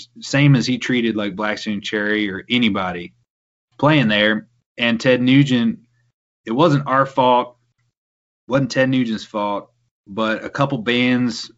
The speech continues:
had run over their time slot or whatever. And of course,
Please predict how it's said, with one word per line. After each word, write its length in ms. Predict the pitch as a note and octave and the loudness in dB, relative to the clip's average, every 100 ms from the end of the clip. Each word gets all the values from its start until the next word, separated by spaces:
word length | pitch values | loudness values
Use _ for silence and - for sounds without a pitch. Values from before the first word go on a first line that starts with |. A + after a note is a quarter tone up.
| - | -8
had 220 | A#2+ G#2+ | -6 -2
run 260 | G#2+ A#2+ A#2+ | 0 0 0
over 220 | A#2+ A#2+ | -2 -2
their 140 | G#2+ | -4
time 320 | - A2 A2 A2 | -2 0 0 -2
slot 320 | A2+ A2+ A2 | 0 0 0
or 80 | G#2+ | 0
whatever. 560 | A2 G#2+ G#2 G#2+ G2+ _ _ _ _ _ | -2 -4 -2 -4 -6 _ _ _ _ _
And 200 | G2+ G#2+ | -6 -6
of 40 | G#2 | -2
course, 460 | A2 G#2 G2 - | 0 0 -2 -10